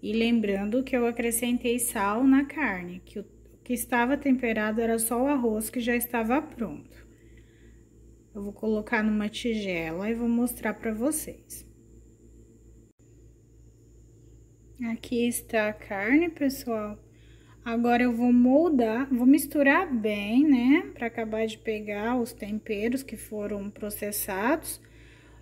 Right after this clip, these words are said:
E vou moldar os bolinhos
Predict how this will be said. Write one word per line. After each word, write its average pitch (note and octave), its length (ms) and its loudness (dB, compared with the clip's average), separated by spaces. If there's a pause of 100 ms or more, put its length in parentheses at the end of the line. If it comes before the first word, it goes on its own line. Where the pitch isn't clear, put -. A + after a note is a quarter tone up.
(280)
E C#4 100 2
vou C#4+ 260 8
moldar C#4 1200 4
os C#4 200 -2
bolinhos A#3+ 1300 2